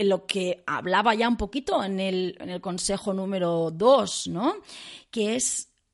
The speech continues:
esto es ojalá, de verdad que ojalá, porque yo creo que es uno de los motivos por los cuales mis dos primeros negocios no funcionaron,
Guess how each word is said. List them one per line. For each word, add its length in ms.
esto 220
es 160
ojalá, 680
de 100
verdad 220
que 120
ojalá, 520
porque 300
yo 140
creo 160
que 80
es 80
uno 100
de 80
los 140
motivos 480
por 220
los 140
cuales 540
mis 500
dos 140
primeros 360
negocios 600
no 100
funcionaron, 760